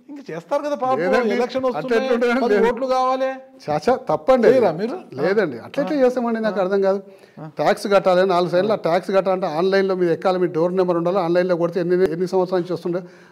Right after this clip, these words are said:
Speaker 2: దానికి ఒక సాఫ్ట్‌వేర్ ఉంది, కథ కార్ఖానా చాలా పెద్దగా ఉంది కథ.
Speaker 1: అధికార పార్టీ ఎమ్మెల్యే అనుకుంటే కాదా?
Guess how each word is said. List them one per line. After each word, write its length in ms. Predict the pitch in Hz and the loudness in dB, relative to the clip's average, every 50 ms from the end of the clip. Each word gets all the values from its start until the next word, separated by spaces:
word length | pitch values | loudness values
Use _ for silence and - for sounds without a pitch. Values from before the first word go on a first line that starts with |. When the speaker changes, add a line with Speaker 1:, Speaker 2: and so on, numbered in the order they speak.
| _ - | _ -4
Speaker 2:
దానికి 220 | 156 170 185 175 185 | -2 -2 0 0 -2
ఒక 60 | 165 | -2
సాఫ్ట్‌వేర్ 520 | - - 151 170 175 175 190 190 185 180 | -2 0 0 0 0 0 0 0 0 2
ఉంది, 200 | 175 170 175 196 | 0 0 -2 -2
కథ 260 | 208 - 160 156 - | -2 -2 -2 0 2
కార్ఖానా 480 | 190 185 180 180 165 170 170 190 180 180 180 170 | 0 0 2 0 0 0 0 0 0 0 0 0
చాలా 120 | 170 175 | -2 -2
పెద్దగా 260 | 170 165 143 151 190 | -2 -2 -2 0 0
ఉంది 140 | 196 202 175 | 0 0 0
కథ. 80 | - 175 | 0 2
Speaker 1:
అధికార 340 | 170 208 190 233 240 240 | 2 4 6 6 6 6
పార్టీ 300 | 226 - 226 214 190 - | 6 4 4 2 4 2
ఎమ్మెల్యే 280 | 202 190 190 196 190 180 | 0 0 0 -2 -2 -2
అనుకుంటే 260 | 175 165 139 170 170 | -4 -6 -6 -6 -6
కాదా? 440 | 214 - 147 131 131 120 117 117 113 | -6 -6 -6 -6 -6 -6 -8 -10 -10